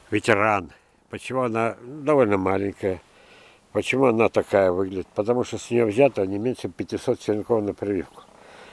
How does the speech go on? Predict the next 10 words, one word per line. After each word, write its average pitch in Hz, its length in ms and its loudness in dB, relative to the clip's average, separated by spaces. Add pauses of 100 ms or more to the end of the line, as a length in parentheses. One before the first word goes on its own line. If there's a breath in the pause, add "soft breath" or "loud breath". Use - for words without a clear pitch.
(300 loud breath)
Это 107 200 2
страшный 123 640 2
стресс, 127 420 -4
это 104 180 -6
страшное, 120 600 -2
это, 101 160 -4
это 98 140 -4
маточное 113 480 -2
дерево, 113 360 4
которое 123 520 -2